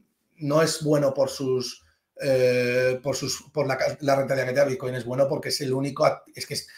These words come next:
está hecho, es creado con una inteligencia abismal. Realmente es, eh, el antídoto al sistema socialista. Y socialismo es todo hoy en día.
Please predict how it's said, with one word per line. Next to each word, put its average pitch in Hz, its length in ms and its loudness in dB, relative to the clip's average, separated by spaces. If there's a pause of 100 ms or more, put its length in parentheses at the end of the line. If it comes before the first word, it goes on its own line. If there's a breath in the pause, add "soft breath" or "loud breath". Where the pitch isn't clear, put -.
(120 loud breath)
está 143 380 0
hecho, 147 380 -4
es 143 140 -4
creado 147 300 2
con 139 100 -4
una 143 80 0
inteligencia 143 600 -2
abismal. 139 420 -2 (300 soft breath)
Realmente 139 580 2
es, - 160 2
eh, 127 680 2
el 135 80 -2
antídoto 156 800 2 (200)
al - 180 -2
sistema 151 400 0
socialista. 165 720 -4 (260)
Y 160 80 -10
socialismo 160 480 0
es - 120 -2
todo 175 180 4
hoy 135 100 0
en 135 120 -2
día. - 360 -2